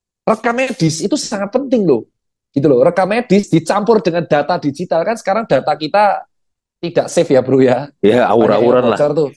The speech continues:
Speaker 2: <laughs> Bocor
Speaker 1: Nah,
Speaker 2: mulu lah.
Speaker 1: dat-, data digital, Bro, dicampur dengan generasi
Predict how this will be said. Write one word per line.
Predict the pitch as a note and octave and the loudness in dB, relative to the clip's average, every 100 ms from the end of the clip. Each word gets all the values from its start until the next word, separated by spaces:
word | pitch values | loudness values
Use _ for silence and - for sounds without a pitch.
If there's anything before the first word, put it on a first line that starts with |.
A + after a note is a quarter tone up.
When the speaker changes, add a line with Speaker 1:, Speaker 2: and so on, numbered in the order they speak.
| - | 0
Speaker 2:
<laughs> | F#3 E3 | 2 2
Bocor | - C3+ A#2 | 2 0 2
Speaker 1:
Nah, | B2 | 4
Speaker 2:
mulu | B2 G#2 | 4 4
lah. | F2 | 2
Speaker 1:
dat-, | F3 F#3+ - - _ _ _ _ | 0 0 -6 -20 _ _ _ _
data | E3 F3+ B3 | 0 0 0
digital, | F3+ C3+ E3+ F#3 F3 E3 | -2 -4 -2 0 0 0
Bro, | B2+ C3+ - _ | -4 -4 -10 _
dicampur | D#3 D#3 E3+ F3+ F3+ G#3+ G3 | -2 0 -2 -2 2 2 4
dengan | E3 D3 | 2 -2
generasi | C3 C3 C3 C#3 D3+ - A#2+ B2 B2+ | 0 2 4 2 0 -4 -4 -6 -8